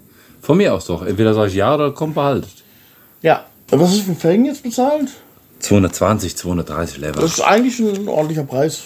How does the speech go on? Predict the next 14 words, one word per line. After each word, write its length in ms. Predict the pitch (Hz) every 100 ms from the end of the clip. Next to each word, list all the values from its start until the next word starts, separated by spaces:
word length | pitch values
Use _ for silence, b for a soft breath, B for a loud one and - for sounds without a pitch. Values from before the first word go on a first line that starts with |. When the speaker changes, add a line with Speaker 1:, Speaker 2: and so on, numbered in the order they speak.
| -
Speaker 1:
Ja. 540 | - - - - -
Speaker 2:
Aber 200 | - 170
falls 260 | 180 214 208
das 240 | 185 208 196 - -
für 100 | 196
hundert 260 | 247 208
Lever 160 | 180 180
Versand 280 | 160 156 175
da 60 |
noch 140 | 156 151
drauf 260 | 135 147
kam. 300 | 151 143 135 b b b b b b b b -
Speaker 1:
Ja. 440 | 90 78 80 82
Speaker 2:
Ja. 380 | 82 139 135 50